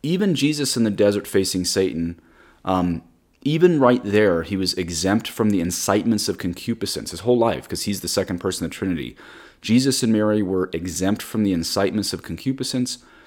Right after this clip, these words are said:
but still Christ willed to be tempted by the devil in the desert. That's important for us this Lent if we're trying to be with Jesus in the desert. And why does he do that? Um, again, Hebrews four fifteen, to have compassion on our infirmities.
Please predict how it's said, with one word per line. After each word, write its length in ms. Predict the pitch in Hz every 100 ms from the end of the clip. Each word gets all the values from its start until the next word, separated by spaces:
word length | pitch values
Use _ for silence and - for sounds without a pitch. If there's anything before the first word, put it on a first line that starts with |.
| _ - _ -
but 480 | 85 123 156 -
still 400 | - - 131 127
Christ 460 | 117 - 120 110 -
willed 640 | 85 82 104 123 127 123
to 100 | -
be 140 | 113 107
tempted 420 | - 101 101 95
by 140 | 92
the 80 | 90
devil 260 | 87 85 85
in 80 |
the 80 | 78
desert. 380 | 78 131 76 - _ _ _ _ -
That's 180 | 92 92
important 380 | 92 110 113 -
for 140 | 95
us 160 | 87 -
this 160 | -
Lent 180 | 98 90
if 80 | 87
we're 60 |
trying 300 | 87 92 90
to 60 | 87
be 420 | 80 85 85 82 - _ -
with 180 | 95 90
Jesus 380 | 87 87 85 85
in 60 |
the 80 | 87
desert. 400 | 110 139 85 - _ _ _ - _
And 120 | 87
why 100 | 90
does 140 | 92 -
he 80 | 87
do 120 | 95
that? 220 | 95 - - -
Um, 460 | 90 85 80 78 - _ _
again, 380 | 92 92 95 82
Hebrews 380 | 85 104 92 87
four 240 | - 92
fifteen, 580 | 87 90 - 139 139 139
to 140 | 135 95
have 160 | 90
compassion 640 | - 90 101 95 - 107 90
on 180 | 87 -
our 360 | 90 95 95
infirmities. 920 | 92 85 - 101 101 95 - 113 -